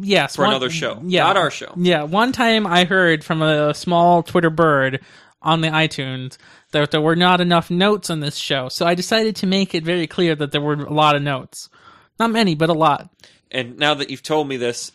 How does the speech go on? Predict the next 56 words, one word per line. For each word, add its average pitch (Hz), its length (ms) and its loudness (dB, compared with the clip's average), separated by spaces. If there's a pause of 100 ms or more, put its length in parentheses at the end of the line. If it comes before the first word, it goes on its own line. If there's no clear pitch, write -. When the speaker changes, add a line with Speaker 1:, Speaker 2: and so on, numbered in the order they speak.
Speaker 2:
I'm 123 120 -4
gonna 120 140 -4
actually 117 260 -10
help 117 220 -6
you - 60 -20
promote 113 320 -6
it 107 80 -10
instead 117 320 -10
of 110 120 -12
you 117 120 -14
just 113 180 -14
asking 123 360 -4
these 113 220 -14
weird 120 760 -8 (240)
questions. - 680 -12 (460)
Catch 180 180 -4
me 165 100 -10
off 143 160 -6
guard, 135 240 -4
man. 110 240 -12
It - 120 -20
happens 123 260 -12
all 120 80 -6
the 113 80 -14
time. 117 300 -14 (400)
They're 117 100 -12
like, 117 160 -14 (240)
"Hey." 190 240 -12 (200)
Speaker 1:
You 151 80 -12
got 147 160 0
an 151 40 -4
email? 190 320 -2 (260)
Speaker 2:
Uh, 127 400 0
who, 139 160 -8
who's 151 160 -4
Speaker 1:
Who, 180 40 -2
Speaker 2:
doing 196 160 0
it? - 80 -8
Who's 156 100 -2
Speaker 1:
I, 185 80 4
Speaker 2:
doing 185 140 0
Speaker 1:
I - 20 2
Speaker 2:
it? 175 40 4
Who's 170 80 0
Speaker 1:
wanna 185 140 4
Speaker 2:
doing 185 160 4
Speaker 1:
know - 60 2
Speaker 2:
it? 196 60 -2
Speaker 1:
who's 170 200 -2
doing 160 220 -2
it. - 20 -2
Speaker 2:
Edward! 123 1500 2 (880)
Speaker 1:
Can 190 160 -2
I 185 100 -4
Speaker 2:
He 120 160 -2
began 110 480 -4